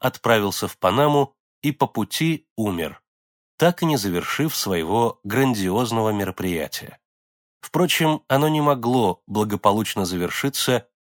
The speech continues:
ни при каких условиях. Ведь Кирос открыл мнимый континент.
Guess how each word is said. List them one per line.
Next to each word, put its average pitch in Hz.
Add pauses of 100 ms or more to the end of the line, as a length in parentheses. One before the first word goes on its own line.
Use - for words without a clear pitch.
(140)
ни 123
при 147
каких 98
условиях. 85 (540)
Ведь 98
Кирос 127
открыл 95 (360)
мнимый 95
континент. 85